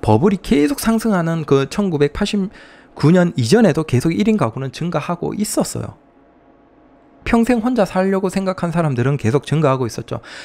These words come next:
증가하는 이 과정에서 문제가 뭐죠? 주택의 공급은 일정한데 그 일정한 상태에서 과거보다 시간이 갈수록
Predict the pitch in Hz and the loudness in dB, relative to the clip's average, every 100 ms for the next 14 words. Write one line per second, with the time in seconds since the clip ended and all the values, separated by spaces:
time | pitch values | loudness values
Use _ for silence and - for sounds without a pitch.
0 | - - 214 196 175 175 190 185 185 143 | -2 4 4 4 2 0 2 2 2 -2
1 | 113 101 110 139 113 92 110 127 _ _ | -4 -4 0 0 0 -4 -8 -10 _ _
2 | _ _ _ _ _ - 233 - 180 170 | _ _ _ _ _ -8 -4 0 0 2
3 | 175 - 120 127 135 143 147 - 147 147 | 0 -2 -2 0 0 0 -2 -2 -4 -2
4 | 151 107 95 101 90 143 175 190 202 170 | -2 -2 -2 -4 -2 0 0 0 0 0
5 | 160 170 165 175 147 147 156 - - - | -2 -4 -2 -2 0 -2 -2 -8 -12 0
6 | 107 139 156 131 127 - 156 143 110 101 | 2 2 0 0 -2 -2 -2 0 -2 -2
7 | 117 135 175 | -2 0 -2